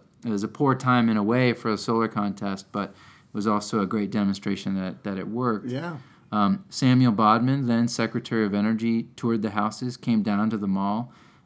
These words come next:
Speaker 1: um, and brought, uh, his undersecretary. Um, several of the contest, uh, uh, student program managers testified to a subcommittee in Congress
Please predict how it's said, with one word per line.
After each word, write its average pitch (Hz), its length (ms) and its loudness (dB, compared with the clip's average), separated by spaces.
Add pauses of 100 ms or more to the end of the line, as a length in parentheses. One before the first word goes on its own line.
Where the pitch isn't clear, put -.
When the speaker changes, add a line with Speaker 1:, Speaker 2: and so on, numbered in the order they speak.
Speaker 1:
um, 95 460 0
and 104 120 -2
brought, 104 280 0 (140)
uh, 98 280 -2
his 110 200 -4
undersecretary. 110 920 -2 (1080)
Um, 104 400 0 (440)
several 127 400 2
of 107 120 0
the 104 80 -2
contest, 110 840 0
uh, 101 380 -2 (160)
uh, 95 300 -6
student 110 760 -2
program 113 380 0
managers 98 500 -2
testified 101 720 -6
to 110 120 -6
a 98 60 -6
subcommittee 98 840 -6
in 95 220 -6
Congress 107 600 -4